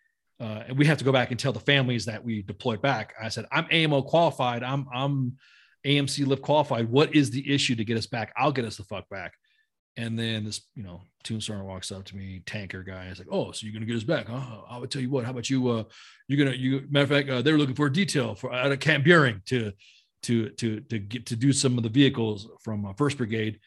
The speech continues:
and, and we're gonna change them out. So guess, guess who's in charge of that? You, you, you know, you know, you know, supply, right?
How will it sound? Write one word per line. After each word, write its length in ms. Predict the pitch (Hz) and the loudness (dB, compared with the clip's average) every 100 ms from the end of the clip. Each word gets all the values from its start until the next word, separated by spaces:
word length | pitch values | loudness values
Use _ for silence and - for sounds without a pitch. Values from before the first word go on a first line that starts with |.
| _ _ 110 | _ _ -12
and, 120 | 110 | -10
and 260 | 127 110 | -8 -6
we're 80 | 117 | -6
gonna 120 | 113 | -6
change 220 | 101 123 110 | -4 -4 2
them 60 | |
out. 180 | 135 127 | 2 0
So 120 | - 113 | -2 0
guess, 240 | 135 - | 2 2
guess 180 | 139 139 | 0 2
who's 160 | 139 | 2
in 80 | 123 | 0
charge 240 | 113 139 113 | 2 2 2
of 80 | |
that? 180 | 107 95 | -4 -6
You, 120 | 120 | -4
you, 120 | 117 147 | 0 0
you 100 | 139 | 4
know, 140 | 151 147 | 2 4
you 80 | 151 | 2
know, 100 | 147 | 2
you 220 | 147 202 | 2 2
know, 80 | 190 | 2
supply, 320 | 131 160 165 | 2 0 2
right? 260 | 147 190 | 2 0